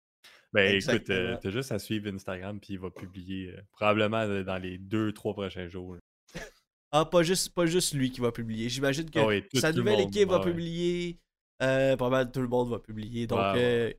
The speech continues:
Speaker 2: restez à l'affût pour Gannon Buhr. C'est quand même excitant. Moi, je pense que pour lui, il
Speaker 1: Faites
Speaker 2: l'a dit,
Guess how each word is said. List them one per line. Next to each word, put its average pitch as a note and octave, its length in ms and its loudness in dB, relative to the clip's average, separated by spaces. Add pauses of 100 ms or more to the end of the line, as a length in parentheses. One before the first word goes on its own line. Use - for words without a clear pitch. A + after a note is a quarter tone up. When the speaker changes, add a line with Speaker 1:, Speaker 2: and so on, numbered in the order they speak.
Speaker 2:
restez E3 260 0
à A3+ 60 2
l'affût G3 320 0
pour D3+ 200 -6
Gannon D3+ 260 -2
Buhr. D3 340 -2
C'est - 160 -6
quand C#3 120 -2
même C#3+ 160 0
excitant. C3+ 500 -2
Moi, B2 140 -4
je - 80 -10
pense B2 180 -4
que - 80 -8
pour A#2 240 -6
lui, A#2 160 -6
il B2+ 160 -2
Speaker 1:
Faites D3+ 80 8
Speaker 2:
l'a E3 80 4
dit, C#3+ 80 -2